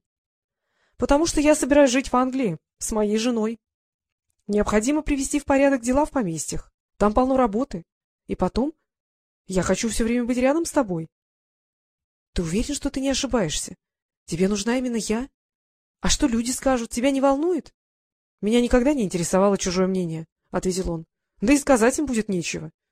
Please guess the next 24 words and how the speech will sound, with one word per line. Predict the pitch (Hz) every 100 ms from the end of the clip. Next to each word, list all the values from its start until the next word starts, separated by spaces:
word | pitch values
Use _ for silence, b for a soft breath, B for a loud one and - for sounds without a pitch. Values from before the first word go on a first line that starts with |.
| _ _ _ _ _ _ -
Я | 185
хочу, | 247 254 -
дорогая, | 262 220 180 165 151 - -
чтобы | - 196
мы | 226
немедленно | 233 285 262 254
уехали | 240 247 233
в | 220
Англию. | 202 160 160 165 _ _ _ _ _ _ _ _
То, | 294
что | 285 294
твоя | 277 269
тетя | 285 269
умерла, | 262 254 294
облегчает | 220 196 - 240 208
дело. | 190 170 175 - _ _ _ _ -
Кстати, | - 285 294
в | 254
Монте-Карло | 254 247 277 277 247
никогда | 240 247 254 285
не | 185
объявляют | 180 185 180 180
о |
самоубийствах, | - 185 185 180 170 - 180